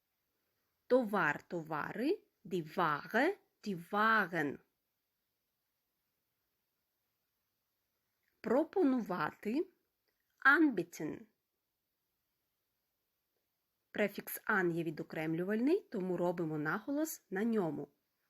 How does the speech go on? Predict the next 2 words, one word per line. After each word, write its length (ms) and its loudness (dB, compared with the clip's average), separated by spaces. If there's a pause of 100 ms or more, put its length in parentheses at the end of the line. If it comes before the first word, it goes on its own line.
(160)
Anbieten. 760 2 (2000)
Пропонувати. 1080 0